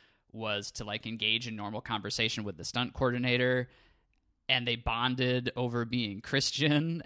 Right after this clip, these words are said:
and the stunt coordinator said something like, like, very loud in front of the crew, like, "Hey,"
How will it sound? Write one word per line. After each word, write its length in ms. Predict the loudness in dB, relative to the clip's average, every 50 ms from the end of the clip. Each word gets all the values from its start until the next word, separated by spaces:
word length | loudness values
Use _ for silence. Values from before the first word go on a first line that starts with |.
| -2 2
and 220 | 2 2 2 2
the 60 | 0 -4
stunt 320 | 0 0 0 0 0 4
coordinator 760 | 6 6 6 8 6 6 6 8 8 10 10 10 8 8 6
said 320 | 4 6 6 6 6 6 4
something 400 | 2 2 2 4 2 2 2 4
like, 300 | 2 2 2 2 2 0
like, 260 | -2 -2 -2 0 2
very 380 | 2 4 6 6 4 4 2
loud 480 | 4 6 10 12 12 12 12 10 8 6
in 180 | 4 0 0 0
front 240 | 0 0 2 2
of 140 | 2 0 0
the 80 | -2 -4
crew, 400 | -2 2 4 4 6 6 6 6
like, 240 | 8 8 6 6 4
"Hey," 600 | 2 0 4 6 8 8 8 8 6 4 2 0